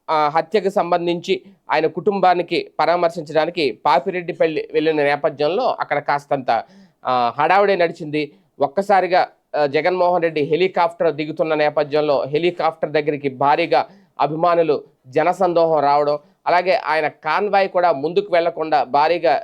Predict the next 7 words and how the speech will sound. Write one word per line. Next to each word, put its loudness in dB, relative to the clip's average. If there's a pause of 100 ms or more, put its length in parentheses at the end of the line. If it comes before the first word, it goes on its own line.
(100)
జనసందోహం, 0
అంటే -2
వాళ్ళందరూ 0
అభిమానులే, 0
అడ్డుకునే -2
ప్రయత్నం 0
కాదు. 0